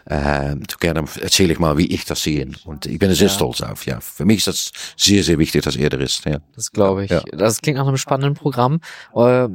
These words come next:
Speaker 2: Tickets gibt's wahrscheinlich noch?
Speaker 1: Ja, Tickets, äh, Verkauf ist started. Ähm, und wir haben auch, das ist auch speziell bei uns,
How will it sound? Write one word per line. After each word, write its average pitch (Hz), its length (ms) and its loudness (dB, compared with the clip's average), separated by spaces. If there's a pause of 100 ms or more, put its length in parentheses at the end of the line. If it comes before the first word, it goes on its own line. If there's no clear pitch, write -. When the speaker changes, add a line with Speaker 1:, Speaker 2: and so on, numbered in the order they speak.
(260)
Speaker 2:
Tickets 160 320 2
gibt's 160 200 -2
wahrscheinlich 170 400 0
noch? - 360 0 (300)
Speaker 1:
Ja, 110 80 6
Tickets, - 320 0
äh, 110 120 6
Verkauf 104 380 0
ist 92 140 0 (180)
started. 98 520 0 (120)
Ähm, 78 640 0
und - 340 -2
wir 85 220 4
haben 90 140 -2
auch, 98 300 -2 (360)
das 87 200 2
ist - 80 -4
auch - 60 0
speziell 87 380 0
bei 85 140 0
uns, 90 240 0